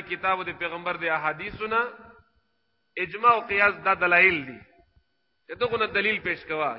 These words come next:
چې کوم شی د عقیدې سره تعلق ساتي، هغه به د الله د کتاب او د پیغمبر د متواتر د مشهور روایاتو نه وي. د خبرې واحد نه نه. الله فرمایي چې هیڅ یو نفس له دا پته نه لګیږي چې زه به د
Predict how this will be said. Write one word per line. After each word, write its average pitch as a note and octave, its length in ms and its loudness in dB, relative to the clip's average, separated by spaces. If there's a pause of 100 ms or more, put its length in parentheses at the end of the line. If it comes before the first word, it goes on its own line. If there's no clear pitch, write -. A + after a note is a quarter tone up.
چې F#3 120 -8
کوم A#3 160 -4
شی A#3+ 220 0
د A3+ 440 -6
عقیدې G3 400 -4
سره A#3 120 2
تعلق G#3+ 440 2
ساتي، A3 280 -6
هغه F#3+ 280 4
به G3+ 120 2
د F#3+ 80 0
الله G3 260 6
د F#3 80 -2
کتاب G3+ 460 4
او G#3+ 60 -2
د F#3 140 -4
پیغمبر F3+ 340 -4
د F3 200 -8
متواتر E3 440 -6
د E3 200 -10
مشهور D#3+ 360 -10
روایاتو C#3 440 -4
نه A2+ 100 -16
وي. F#2+ 160 -20 (680)
د B2 40 -20
خبرې D3 220 -8
واحد D#3 260 -4
نه E3 120 -8
نه. A#2 220 -14 (1800)
الله B3 260 4
فرمایي A#3+ 340 0
چې A3 140 -8 (200)
هیڅ C#4+ 400 -4
یو B3 280 0
نفس A#3 280 -2
له A3 120 2
دا A3 160 4
پته G#3 280 2
نه G#3 100 0
لګیږي G3+ 480 0
چې F#3 140 -4
زه F#3+ 80 -2
به F#3+ 100 -2
د F#3 80 -4